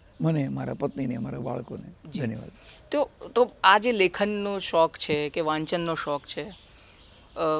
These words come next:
Speaker 2: ભારત દેશ આઝાદ થયો તો આઝાદીના સૂત્રો
Speaker 1: સાચું.
Speaker 2: આપ વાંચતા
Speaker 1: અરે
Speaker 2: હતા.
Speaker 1: વાહ, વાહ, વાહ.
Speaker 2: આ,
Speaker 1: સારું યાદ કર્યું.
Speaker 2: આ, આ ઘટના શું છે આખી?
Speaker 1: ગામડામાં હતો ત્યારે જ તે, હજુ તો આઝાદી આંદોલન શરૂ થયું. કારણ કે હું તો આડત્રીસમાં જન્મેલો.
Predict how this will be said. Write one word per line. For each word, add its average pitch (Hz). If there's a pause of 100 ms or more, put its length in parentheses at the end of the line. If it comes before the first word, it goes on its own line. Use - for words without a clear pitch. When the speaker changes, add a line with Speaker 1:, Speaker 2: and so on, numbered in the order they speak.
(320)
Speaker 2:
ભારત 143
દેશ 175
આઝાદ 156
થયો 160
તો 151
આઝાદીના 165
સૂત્રો 180 (500)
Speaker 1:
સાચું. 123
Speaker 2:
આપ 151 (520)
વાંચતા 147
Speaker 1:
અરે 208
Speaker 2:
હતા. 151
Speaker 1:
વાહ, 160
વાહ, 131
વાહ. 120
Speaker 2:
આ, 165
Speaker 1:
સારું 175
યાદ 175
કર્યું. 147 (120)
Speaker 2:
આ, 196
આ -
ઘટના 202
શું 180
છે 135
આખી? 135 (140)
Speaker 1:
ગામડામાં 196
હતો 226
ત્યારે 190
જ 202
તે, 180
હજુ 151
તો 165
આઝાદી 170
આંદોલન 165
શરૂ 165
થયું. 135
કારણ 135
કે 151
હું 156
તો 170 (260)
આડત્રીસમાં 170
જન્મેલો. 127